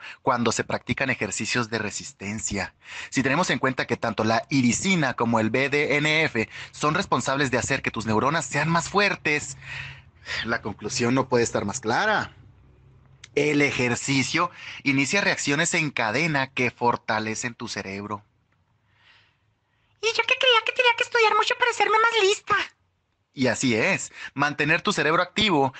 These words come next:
Speaker 1: aprender constantemente cosas nuevas o tener una actitud aventurera favorece también la neurogénesis. Pero es fundamental que entiendas que hay hábitos cien por ciento físicos que también lo hacen. Por ejemplo,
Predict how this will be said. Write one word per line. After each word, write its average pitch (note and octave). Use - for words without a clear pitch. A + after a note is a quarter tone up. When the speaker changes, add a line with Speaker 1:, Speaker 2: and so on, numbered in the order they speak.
Speaker 1:
aprender A#2
constantemente C#3
cosas C3+
nuevas C3
o B2+
tener B2
una F3
actitud C3+
aventurera C#3+
favorece A2+
también A2
la B2+
neurogénesis. B2+
Pero C3
es C#3+
fundamental D#3+
que F3
entiendas D#3
que A#2+
hay C#3
hábitos D#3
cien E3
por F#3+
ciento F#3
físicos F#3+
que E3
también D#3+
lo F3+
hacen. G#3+
Por C#3+
ejemplo, D3+